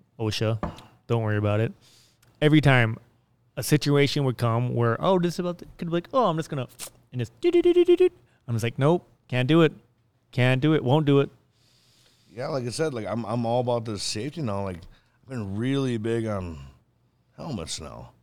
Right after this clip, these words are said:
Speaker 2: I
Speaker 1: Yeah,
Speaker 2: have
Speaker 1: yeah,
Speaker 2: no
Speaker 1: you were
Speaker 2: clue.
Speaker 1: talking, you were talking about
Speaker 2: I
Speaker 1: that.
Speaker 2: don't know why. Like I said, I've rode for thirty years without helmets, but after that, uh, little skirmish that we had six years ago, I'm like, "Ah, okay, no bad." But all of a sudden, uh, now I got, like, it's like this little egg,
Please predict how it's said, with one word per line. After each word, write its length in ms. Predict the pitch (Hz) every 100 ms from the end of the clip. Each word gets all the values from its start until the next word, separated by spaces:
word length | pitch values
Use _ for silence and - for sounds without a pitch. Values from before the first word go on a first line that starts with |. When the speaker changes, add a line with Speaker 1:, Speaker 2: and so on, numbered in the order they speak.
| -
Speaker 2:
I 140 | 135
Speaker 1:
Yeah, 80 | 160
Speaker 2:
have 140 | 160 147
Speaker 1:
yeah, 100 | 147
Speaker 2:
no 120 | 143
Speaker 1:
you 60 | 135
were 60 |
Speaker 2:
clue. 80 | 123
Speaker 1:
talking, 200 | 127 123
you 60 | 120
were 40 |
talking 260 | 113 113 110
about 140 | 107
Speaker 2:
I 40 | 127
Speaker 1:
that. 60 |
Speaker 2:
don't 140 | 160 165
know 100 | 160
why. 240 | 156 170
Like 160 | 180 139
I 40 |
said, 180 | 123 135
I've 180 | 127 120
rode 320 | 127 135 120
for 100 | 101
thirty 320 | 92 127 123
years 240 | 120 120 110
without 300 | 110 107 101
helmets, 380 | 113 135 120 -
but 140 | 98
after 260 | 101 104 110
that, 240 | 107 98
uh, 260 | 101 90 82 _ _ _ _ _
little 180 | 127 127
skirmish 500 | - - 117 120 -
that 120 | 110
we 140 | 104 110
had 200 | 110 107
six 300 | 120 104 110
years 260 | 107 110
ago, 320 | 135 147 147
I'm 100 | 139
like, 120 | 101 107
"Ah, 140 | 170
okay, 200 | - 120 104
no 160 | 104
bad." 400 | 92 98 98 98 - _ _ _ _
But 100 | 90
all 120 | 117
of 100 | 123
a 60 | 123
sudden, 300 | - 117 110
uh, 100 | 104
now 220 | 101 107
I 40 | 117
got, 160 | 113 98
like, 120 | 92
it's 160 | -
like 120 | 92 87 -
this 180 | 95 110
little 240 | 113 95
egg, 440 | 101 113 117 90